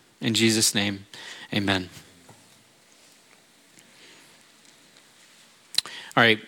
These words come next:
um, I don't wanna take away from the seriousness of this message. It's a really serious message, but I'm gonna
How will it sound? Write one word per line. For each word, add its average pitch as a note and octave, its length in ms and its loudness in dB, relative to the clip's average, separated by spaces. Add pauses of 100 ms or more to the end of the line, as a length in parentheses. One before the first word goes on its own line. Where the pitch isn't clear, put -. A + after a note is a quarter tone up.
um, A#2 440 4 (300)
I C#3+ 60 6
don't D3+ 80 8
wanna D3+ 140 8
take D3 160 4
away D3 120 8
from C#3 220 0
the B2+ 80 2
seriousness D3 640 6
of C3 100 0
this C3 160 0
message. C3+ 340 2
It's B2+ 160 -8
a F3 60 -6
really C3 140 4
serious B2+ 320 2
message, A#2+ 240 0
but B2+ 80 4
I'm B2 80 4
gonna B2 100 4